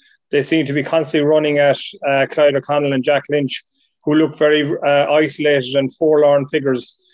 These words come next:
during large swathes of, of, of the match. So overall, it was a commendable, um, performance by Cabinteely, but certainly disappointing one for Treaty.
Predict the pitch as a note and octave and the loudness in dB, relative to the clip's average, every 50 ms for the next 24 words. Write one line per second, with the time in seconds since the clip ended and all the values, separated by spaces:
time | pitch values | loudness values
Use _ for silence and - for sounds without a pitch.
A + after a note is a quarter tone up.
0 | _ _ _ _ _ _ - - C#3 C#3+ C#3+ C#3+ C#3+ C#3 C#3 C#3 C#3 - D#3 D3 | _ _ _ _ _ _ -6 -4 -2 0 0 2 2 2 2 2 0 0 0 0
1 | C#3+ C#3 C3+ - - D3 C3+ C3+ C3 A#2 C#3+ D#3+ C#3 C3+ C3 C3 B2+ - - _ | 0 0 -2 -2 0 2 2 2 2 0 -2 0 0 2 2 0 -2 -4 -8 _
2 | _ _ _ _ _ _ _ _ _ _ _ _ _ _ - B2+ B2 B2+ C3+ C3+ | _ _ _ _ _ _ _ _ _ _ _ _ _ _ -4 -4 -2 0 0 0
3 | C3+ C3+ - - - C#3 C3+ - _ _ _ _ - D3 D3 D3 C#3+ C#3+ C#3+ _ | 0 0 -2 -4 -6 -6 -6 -6 _ _ _ _ -4 -2 0 0 0 -2 -4 _
4 | - C3+ C3 - - - - _ _ _ _ _ _ _ - - B2+ - - C#3 | -10 -10 -10 -10 -12 -16 -18 _ _ _ _ _ _ _ -6 -6 -6 -4 -4 -2
5 | D3 D3+ D3+ D3 C#3 C3+ C#3+ C#3+ C#3+ C3+ C#3 C3+ C3+ C3+ C3 C3 C3 B2+ B2 A#2+ | 0 0 0 0 0 0 0 2 2 2 2 2 2 2 2 0 -2 -2 -6 -8
6 | - _ _ _ - - - - D3 C#3 C3 C3 B2+ B2 - - C#3 C3 B2+ - | -12 _ _ _ -12 -8 -4 0 0 0 2 0 -2 -2 -2 -2 -2 -2 0 -2
7 | E3+ B2+ B2+ B2 - C3+ C3+ B2+ B2 B2 A#2+ - C3 A2+ - - C#3+ C#3+ C#3 C3 | -2 -2 -2 -4 -4 -2 -2 0 0 -2 -4 -4 -4 -4 -2 0 0 0 0 -2
8 | B2+ C3+ B2 - _ - C#3 C3 B2 B2+ B2+ B2 B2+ A#2+ - B2 A2+ - C#3 C3+ | -6 -6 -8 -8 _ -4 -4 -4 -4 -6 -6 -8 -8 -8 -10 -12 -16 -12 -12 -12
9 | A#2+ A#2+ A2+ | -10 -12 -14